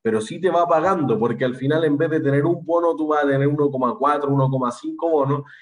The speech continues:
entonces tienes más en el total, te va pagando algo. Eso genera que la empresa no deje de pagar sus intereses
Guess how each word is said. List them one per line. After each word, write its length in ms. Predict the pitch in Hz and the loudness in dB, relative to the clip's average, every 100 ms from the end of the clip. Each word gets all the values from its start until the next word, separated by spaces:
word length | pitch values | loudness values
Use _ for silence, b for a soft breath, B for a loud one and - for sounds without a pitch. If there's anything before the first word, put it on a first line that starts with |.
| B B | B B
entonces 720 | 120 120 139 139 143 139 - - _ | -2 0 0 2 0 0 -8 -14 _
tienes 320 | 180 208 185 | 0 2 2
más 280 | 170 165 156 | 0 0 0
en 100 | 160 | 0
el 160 | 151 | 0
total, 420 | 147 151 139 110 - | 0 0 0 -2 -4
te 80 | 120 | -2
va 180 | 143 143 | 0 0
pagando 460 | 147 160 151 165 | 0 0 0 2
algo. 420 | 156 120 95 - _ B B | 2 0 -6 -14 _ B B
Eso 260 | - 139 180 | -4 0 0
genera 460 | - 160 175 151 127 | 0 2 2 2 2
que 80 | |
la 80 | 123 | 0
empresa 480 | 117 113 165 143 156 | 0 -2 -2 2 2
no 220 | 135 147 | 4 4
deje 300 | 156 180 175 | 2 0 0
de 120 | 175 156 | 0 2
pagar 300 | 151 160 160 | 2 2 0
sus 280 | 160 139 | -4 -6
intereses 680 | 156 139 139 160 170 202 202 | -4 -2 -2 -2 -2 -2 -4